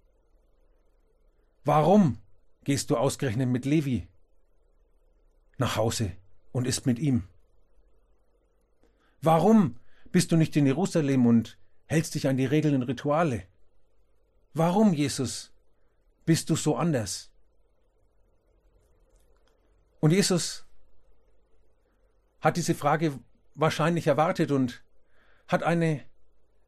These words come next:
sehr beeindruckende Antwort gegeben, die wir allzu oft überlesen. In Vers sechzehn steht geschrieben: „Und als die Schriftgelehrten und Pharisäer sahen, dass er mit Zöllnern und Sündern aß,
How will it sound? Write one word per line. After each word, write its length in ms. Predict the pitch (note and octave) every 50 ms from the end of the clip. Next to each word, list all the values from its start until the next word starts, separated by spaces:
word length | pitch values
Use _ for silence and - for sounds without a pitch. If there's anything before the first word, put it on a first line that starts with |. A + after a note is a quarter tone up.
| _ _ -
sehr 180 | - - F3 D#3+
beeindruckende 640 | F3+ C#3+ C#3+ E3 E3 - D3+ D3+ D#3 C#3+ D3 A#2
Antwort 280 | C3+ C3+ A#2+ C3 B2 -
gegeben, 380 | C3 A#2 - A#2 A2+ A#2+ A#2
die 180 | A#2 A#2 A2+ G#2+
wir 280 | A2+ A2+ A2 A2 F#2+ - _ _ _ _ _ _ _ _ _ _ _ _ _ _ _ _ _ _ _
allzu 300 | - C3 C#3+ - - D3
oft 160 | C3 A#2+ - -
überlesen. 560 | B2+ - C3 A2+ A2+ G#2 - - A2 E2+ - - _ - - _ _ _ _ _ _ _ _ _ _ _ _ _ _ _ _ _ _ _ _ _ _ _ _ _ _ _ _ _ -
In 140 | D#3+ E3 -
Vers 200 | E3 D#3+ D#3 -
sechzehn 580 | F#3 F3+ - - - - D3+ C3+ B2+ A#2 - - - _ _ _ _ _ _
steht 280 | - - F3 E3+ E3+ -
geschrieben: 480 | E3 - - - F#3 F#3+ E3 F3+ E3
„Und 160 | D3+ D#3+ D3 C3
als 200 | D3+ F3 E3+ -
die 120 | - D3
Schriftgelehrten 840 | - - G#3 A3+ - - - F3+ E3 D#3+ D#3 D#3 E3+ - - D#3+ D3+
und 120 | D3+ D3
Pharisäer 580 | - D3+ C#3 C3+ C#3+ C#3 - - D3+ D3+ D3 C3+
sahen, 500 | - - C#3+ C#3+ C#3 C3+ B2 A#2 - - _ _ _ - - - - _ -
dass 180 | C#3 - -
er 60 | D#3
mit 180 | D3 C#3 B2+ -
Zöllnern 420 | - - D#3+ E3+ F#3 F3+ E3+ D#3
und 140 | D3+ C#3 -
Sündern 340 | - E3 D#3+ D#3 D#3 D3 C3+
aß, 440 | B2 B2+ B2+ B2 B2 - - -